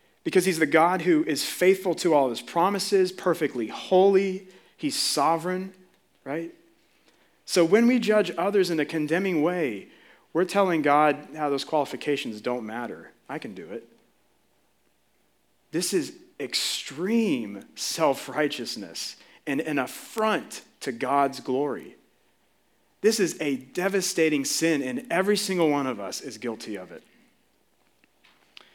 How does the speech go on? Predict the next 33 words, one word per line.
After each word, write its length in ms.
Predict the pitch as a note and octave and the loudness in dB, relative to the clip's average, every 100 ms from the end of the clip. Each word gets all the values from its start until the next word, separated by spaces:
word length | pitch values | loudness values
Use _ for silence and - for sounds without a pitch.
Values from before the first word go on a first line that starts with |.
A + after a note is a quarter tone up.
| _ _ _ _ - | _ _ _ _ -10
I 60 | |
hope 160 | C3 C3+ | -6 -6
this 140 | C3 | -6
breaks 280 | - C3 B2 | -2 -2 -2
your 100 | A#2+ | -4
heart 200 | A#2+ A#2+ | -2 -2
as 100 | A2 | -2
much 260 | A2 A2+ A#2+ | -6 -8 -8
as 120 | G#2 | -8
it 120 | G#2+ | -8
did 120 | G#2 | -8
mine 540 | G2+ G2 G2+ G2 F#2+ - _ _ _ _ - | -8 -8 -8 -10 -14 -18 _ _ _ _ -20
as 140 | A2+ | -14
I 120 | G2+ F#2+ | -12 -10
just 200 | F#2+ - | -10 -10
thought 140 | G#2+ | -8
about 240 | G2 G2 | -6 -6
how 120 | G2 G2+ | -4 -4
often 380 | F#2+ G#2+ - | -4 -4 -8
I 80 | G2 | -12
break 320 | F#2 G2+ F#2+ | -10 -10 -10
this 160 | - G2 | -12 -14
command 500 | - F#2+ F2+ F2+ F2 _ _ - | -12 -14 -16 -18 -20 _ _ -18
as 100 | - | -14
I 40 | |
studied 360 | F#2 - G2 F#2 | -14 -12 -12 -14
this 200 | F2 - | -14 -14
this 220 | G2 - | -12 -14
week. 280 | F2 E2 D#2 _ _ _ _ _ _ _ _ _ _ _ _ _ _ _ _ _ _ _ _ _ - - - | -12 -14 -18 _ _ _ _ _ _ _ _ _ _ _ _ _ _ _ _ _ _ _ _ _ -14 -12 -6
So, 320 | - D3 B2+ | 0 2 2
because 380 | A2+ A#2+ G#3 A3 | -2 -2 0 0
of 120 | A2 | -2
this, 400 | F#2+ E2+ - - | -8 -10 -10 -12